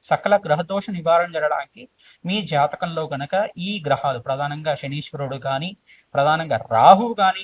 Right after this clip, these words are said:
కేతువు గాని, ఈ యొక్క చంద్రుడు గాని, బృహస్పతి గాని, శుక్రుడు గాని ఈ గ్రహాలంతా కూడా బలహీనంగా ఉంటే ఏదైనా పాపగ్రహంతో కలిసి ఉంటే గనక జాతకాన్నంతా కూడా జ్యోతిష పండితులతో చూపించుకొని పరిహారం చేసుకోవడం వల్ల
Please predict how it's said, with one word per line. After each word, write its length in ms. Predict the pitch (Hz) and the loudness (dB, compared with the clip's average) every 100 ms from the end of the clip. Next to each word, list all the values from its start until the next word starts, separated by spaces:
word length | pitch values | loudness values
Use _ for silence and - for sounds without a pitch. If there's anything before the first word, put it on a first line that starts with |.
| - | -12
కేతువు 420 | 131 143 151 208 170 | -10 -8 -8 -8 -4
గాని, 280 | 147 147 170 _ _ _ | -4 -4 -12 _ _ _
ఈ 40 | 151 | -8
యొక్క 180 | 151 | -6
చంద్రుడు 520 | 120 - 165 214 247 247 | -6 -6 -6 0 0 0
గాని, 420 | 170 139 143 160 _ | 0 -2 -4 -10 _
బృహస్పతి 600 | 147 165 220 - 190 165 143 | -2 0 0 -4 -6 -6 -8
గాని, 220 | 135 165 | -6 -6
శుక్రుడు 460 | - 165 208 214 196 | -8 -10 -6 -4 -4
గాని 340 | 131 110 120 _ _ - | -6 -8 -12 _ _ -6
ఈ 200 | 220 175 | -6 2
గ్రహాలంతా 580 | 170 175 180 170 160 156 | 4 6 6 4 -2 -4
కూడా 220 | 151 147 | -4 -4
బలహీనంగా 640 | 117 117 - 190 196 180 | -4 -4 -6 -6 -4 -2
ఉంటే 500 | 139 117 127 202 - _ _ _ 135 | -4 -6 -10 -8 -8 _ _ _ -6
ఏదైనా 320 | 143 165 156 | -2 0 0
పాపగ్రహంతో 880 | 135 120 156 143 151 170 170 160 165 | 0 0 -2 -2 0 0 -2 -8 -6
కలిసి 360 | - 120 - | -6 -6 -10
ఉంటే 320 | 135 127 123 127 | -10 -10 -10 -8
గనక 320 | 120 120 185 - _ _ | -10 -4 -4 -6 _ _
జాతకాన్నంతా 760 | 117 139 156 202 202 180 160 156 | 0 4 4 4 0 -2 -6 -8
కూడా 180 | 151 131 | -8 -8
జ్యోతిష 380 | 123 139 185 170 | -10 -10 -12 -6
పండితులతో 560 | 170 147 143 143 131 | -4 -4 -8 -10 -12
చూపించుకొని 520 | 120 127 131 - 156 | -14 -16 -18 -14 -12
పరిహారం 520 | 156 123 127 156 170 131 | -8 -8 -2 0 -2 -8
చేసుకోవడం 400 | 117 - 120 120 | -12 -10 -8 -8
వల్ల 300 | 117 117 | -4 -4